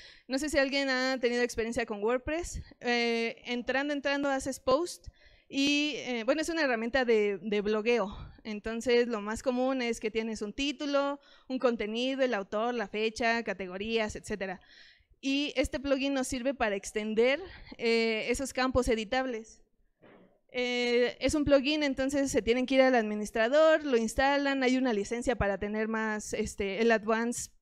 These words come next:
eh, Custom Fields Pro, pero con el gratis es muy, o sea, casi tiene todos los, eh, campos que son necesarios.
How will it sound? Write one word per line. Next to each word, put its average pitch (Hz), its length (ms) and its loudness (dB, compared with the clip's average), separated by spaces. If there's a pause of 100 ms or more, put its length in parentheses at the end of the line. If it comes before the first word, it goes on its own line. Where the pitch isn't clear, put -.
(200)
eh, 208 340 -4
Custom 240 260 -2
Fields 247 300 0
Pro, 262 420 4 (520)
pero 247 200 4
con 240 160 2
el 240 160 4
gratis 262 480 2
es 233 200 4
muy, 240 640 2
o 226 120 2
sea, 240 120 2 (400)
casi 262 240 0
tiene 254 260 2
todos 254 240 4
los, 214 460 -4
eh, 220 360 -2
campos 262 460 4
que 208 120 0
son 240 200 -2
necesarios. 247 760 -2